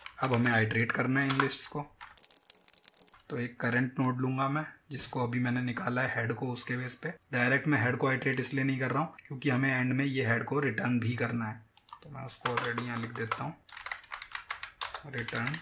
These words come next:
head। तो एंड में हमारा head return होगा, तो head हमारा fix हो चुका है if else logic के बाद ही। अब उस head के आगे की मुझे लिंक list ये बनानी है।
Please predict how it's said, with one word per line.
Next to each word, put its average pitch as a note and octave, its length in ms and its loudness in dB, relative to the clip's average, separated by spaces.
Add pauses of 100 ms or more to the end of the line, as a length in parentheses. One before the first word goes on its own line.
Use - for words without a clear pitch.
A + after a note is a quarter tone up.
(320)
head। A#2 180 -4 (140)
तो A#2+ 120 -4
एंड A#2+ 180 2
में C3 160 2
हमारा B2+ 340 2
head A2 160 4
return B2+ 300 2
होगा, B2 200 2 (120)
तो C3 80 -2
head C#3+ 240 6
हमारा B2+ 360 6
fix C3 220 -2
हो A#2 80 2
चुका A#2+ 280 -2
है D#3 160 2 (120)
if B2+ 180 -4
else A#2+ 220 -2
logic A2 320 0
के A#2+ 80 0
बाद A#2 260 -4
ही। E3+ 100 -6 (160)
अब C#3+ 140 -2 (140)
उस C#3 300 -2
head C3+ 240 2
के D#3+ 240 0
आगे B2 280 4
की C3+ 140 -2
मुझे B2+ 220 2
लिंक A2+ 240 0
list C3+ 240 -4
ये C3+ 100 -2
बनानी A#2+ 400 -4
है। B2 120 -18